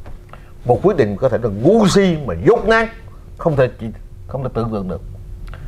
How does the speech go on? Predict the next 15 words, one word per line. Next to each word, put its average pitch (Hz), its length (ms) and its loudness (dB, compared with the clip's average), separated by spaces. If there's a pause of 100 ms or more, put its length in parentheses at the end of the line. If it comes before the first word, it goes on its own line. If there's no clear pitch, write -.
(160)
Thì 104 320 2 (560)
chúng 170 160 0
ta 135 340 2
đi 139 160 2 (280)
reverse 117 560 4
lại 107 160 4
tiến 160 140 -2
trình 95 180 0
đó, 95 180 -4 (1000)
chúng 147 120 0
ta 135 180 6
thì 110 60 -2 (100)
tiết 170 200 0
kiệm 101 160 0 (460)
nước 180 280 4